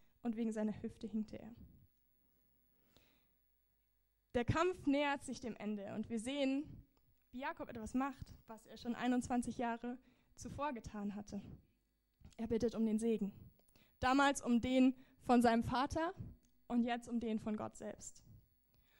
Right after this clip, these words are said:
Und wie einundzwanzig Jahre zuvor wird ihm die alles entscheidende Frage gestellt,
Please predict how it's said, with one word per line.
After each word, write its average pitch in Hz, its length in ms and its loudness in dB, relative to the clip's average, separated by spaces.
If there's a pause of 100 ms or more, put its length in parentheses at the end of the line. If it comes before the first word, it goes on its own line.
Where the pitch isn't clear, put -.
(720)
Und 240 240 6
wie 320 300 8 (1120)
einundzwanzig 277 680 0
Jahre 226 240 -4
zuvor 208 560 2
wird 233 160 -2
ihm 226 120 0
die 214 140 -4
alles 226 240 -2
entscheidende 226 480 -2
Frage 208 360 -6
gestellt, 214 540 -10